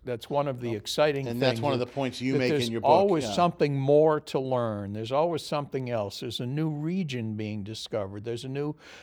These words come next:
Speaker 1: varietal that's been saved from extinction. There's a new way of vinifying. There's a new something all the time.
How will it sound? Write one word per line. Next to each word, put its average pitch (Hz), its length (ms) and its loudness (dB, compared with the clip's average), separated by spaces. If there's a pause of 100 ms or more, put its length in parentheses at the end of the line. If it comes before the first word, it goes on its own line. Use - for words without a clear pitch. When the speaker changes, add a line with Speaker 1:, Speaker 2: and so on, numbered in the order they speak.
(120)
Speaker 1:
varietal 135 760 2
that's 120 180 -2
been 123 260 -4
saved 151 480 0
from 135 240 -6
extinction. 117 920 -4 (280)
There's 135 200 -2
a 147 80 0
new 160 200 -2
way 151 340 2
of 135 120 4
vinifying. 113 840 0
There's 131 160 -4
a 151 80 0
new 185 220 0
something 175 640 -2
all 160 400 4
the 143 100 -2
time. 113 520 -4